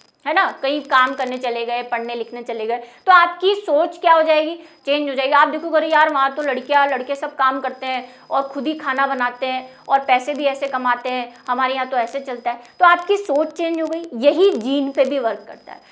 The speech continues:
अगर आप same ही पादप से बार बार निषेचन करते रहेंगे तो आपकी आनुवंशिक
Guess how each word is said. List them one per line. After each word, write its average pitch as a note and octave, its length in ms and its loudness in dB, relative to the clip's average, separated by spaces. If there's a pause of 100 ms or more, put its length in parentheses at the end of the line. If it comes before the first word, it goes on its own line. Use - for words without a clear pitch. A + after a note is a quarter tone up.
(180)
अगर D#4 260 6
आप G4 200 6
same F4+ 520 -2
ही F#4 320 0 (640)
पादप C4+ 380 4
से - 280 -12 (1000)
बार D4+ 380 6
बार D#4 260 4
निषेचन D#4 480 -4
करते B3 300 -4
रहेंगे A3+ 520 -4 (160)
तो G#3+ 60 4
आपकी C4+ 480 0
आनुवंशिक D#4+ 840 -4